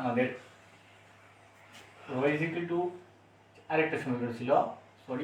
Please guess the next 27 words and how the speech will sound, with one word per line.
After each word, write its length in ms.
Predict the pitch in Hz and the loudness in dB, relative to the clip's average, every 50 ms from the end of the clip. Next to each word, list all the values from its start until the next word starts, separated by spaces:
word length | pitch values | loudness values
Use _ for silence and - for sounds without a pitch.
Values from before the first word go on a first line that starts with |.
| 156 - | -6 -6
প্রথমে 200 | 131 120 120 131 123 117 | -8 -8 -4 -4 -6 -6
একটু 120 | - 123 120 - | -6 -10 -10 -8
ভুলে 140 | 120 120 113 | -8 -8 -6
গেছি, 180 | 113 - 156 156 151 - 135 131 - | -8 -4 -2 -2 -2 -2 -2 -4 -2
f 40 | - 147 151 160 | 0 4 4 4
of 80 | - - - - - - - - - - - - - - - - - - - - - - - _ - - - - - - 156 151 156 156 | 4 4 -2 -8 -14 -18 -20 -20 -20 -20 -20 -20 -20 -20 -20 -20 -20 -20 -20 -20 -20 -20 -20 _ -20 -20 -20 -20 -14 -6 -2 0 0 0
x 40 | - - - - - - - - - 143 131 - | -2 -8 -14 -16 -20 -20 -20 -20 -14 -14 -12 -12
square 300 | - - 156 147 151 151 - | -4 0 0 0 0 0 0
plus 200 | 135 127 123 - - - 139 127 - | 0 -2 -2 -2 -4 -6 -6 -6 -6
f 20 | - 147 139 | -4 -2 -2
of 100 | 135 135 139 - - - - _ - - _ - - - - - - - - _ - - - - - - - _ - - _ - - | -2 -2 -4 -8 -16 -20 -20 _ -20 -20 _ -20 -20 -20 -20 -20 -20 -20 -20 _ -20 -20 -20 -20 -20 -20 -20 _ -20 -20 _ -14 -4
y 220 | 127 127 135 143 147 147 147 | 0 0 2 2 2 0 -4
square 340 | - - 160 156 156 160 160 160 - | -4 2 6 8 8 8 6 4 -2
whole 160 | - 254 120 - | -2 -2 -2 0
to 60 | 131 127 120 | -2 -2 -4
the 80 | 127 117 | -2 -2
power 160 | 127 127 123 120 - - | 0 0 0 0 -2 -10
three 200 | - 139 135 131 127 | -8 -6 -4 0 4
by 120 | 143 143 - 117 113 117 - - - - - _ - - - - | 6 6 6 6 2 -4 -10 -16 -20 -20 -20 _ -20 -18 -8 -2
two, 180 | 139 147 156 - - - - - - - - - - - - - - - - 143 147 147 151 | 0 0 0 0 -2 -6 -12 -18 -20 -20 -20 -20 -20 -20 -20 -20 -20 -12 -4 -2 0 0 2
f 40 | - 156 156 | 4 6 6
of 80 | 160 156 - - - - - - - - - - _ - - _ - - - - - - - - - - - - - 147 151 147 | 6 6 4 -4 -8 -12 -18 -20 -20 -20 -20 -20 _ -20 -20 _ -20 -20 -20 -20 -20 -20 -20 -20 -20 -20 -20 -12 -6 -4 -2 -2
x 20 | 147 - 151 156 156 151 | -2 -2 2 4 4 4
x, 40 | 151 - - - 139 131 127 | 2 -4 -6 -4 -4 -4 -2
f 40 | - 143 139 | 0 -2 -2
of 80 | 143 - - - - - - - - 131 127 123 123 123 | -2 -2 -10 -16 -20 -20 -20 -20 -8 0 6 8 10 10
y 80 | 123 | 8